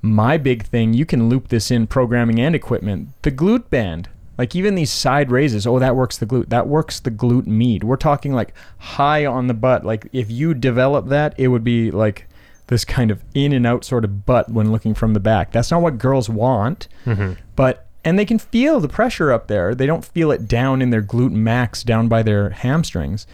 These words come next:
Speaker 2: Yeah.
Speaker 1: But the function of the glute max is hip extension. It can do external rotation at terminal extension, meaning right when your legs are getting straight, it can do some external rotation.
Speaker 2: Mm-hmm.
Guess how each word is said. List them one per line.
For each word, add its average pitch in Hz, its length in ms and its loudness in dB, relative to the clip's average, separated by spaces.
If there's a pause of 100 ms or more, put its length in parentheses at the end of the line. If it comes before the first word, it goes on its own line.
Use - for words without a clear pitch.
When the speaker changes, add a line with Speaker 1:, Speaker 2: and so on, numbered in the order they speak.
Speaker 2:
Yeah. 95 300 -4
Speaker 1:
But - 140 0
the 127 100 0
function 226 640 0
of 156 260 0
the 127 80 0
glute 135 300 0
max 123 540 -2
is 127 200 2
hip - 300 0
extension. 110 600 -4 (640)
It 165 220 -2
can 147 340 2
do 165 180 2
external 135 460 0
rotation 123 500 -2
at - 320 -4
terminal 135 580 0
extension, 131 540 -4
meaning 101 300 -2
right 113 200 2
when 120 140 -2
your 110 120 0
legs 113 200 -4
are 127 60 -4
getting 127 180 -2
straight, 139 240 -4
it - 60 -12
can 107 100 -4
do 104 120 0
some 110 180 -2
external 117 360 -4
rotation. 120 480 -6 (200)
Speaker 2:
Mm-hmm. 101 220 -2